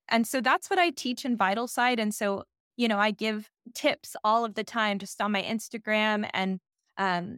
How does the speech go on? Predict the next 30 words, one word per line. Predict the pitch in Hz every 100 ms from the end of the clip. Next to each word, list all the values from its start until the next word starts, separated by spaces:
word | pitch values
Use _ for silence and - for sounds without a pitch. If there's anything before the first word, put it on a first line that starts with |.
| -
about | 214 185 196 185 190
ways | 185 185 202 277 285 - -
to | 240
kind | - 208 208
of | 196
shift | - - 220 240 - -
out | 190 196
of | 214 -
this | 202 - -
fight | 190
or | 196 208 -
flight | 175 -
response. | 269 - - 330 381 - - _ _ _ _ _ _ _ _ -
And | 233
I | 226
can | 240 220
go | 220 214
through | - 202 185 240 285 - _ _ _
a | 233
couple | - 220 220 202
ways | 202 196 214 220 -
to | - 202
do | 202 196
that | 185 -
now. | 185 175 180 226 339 - _ _ _
But | 247 240
I | 233
also | - 254 247 277
will | 240 214 220
say | 220 - 339 403 254 185 190 208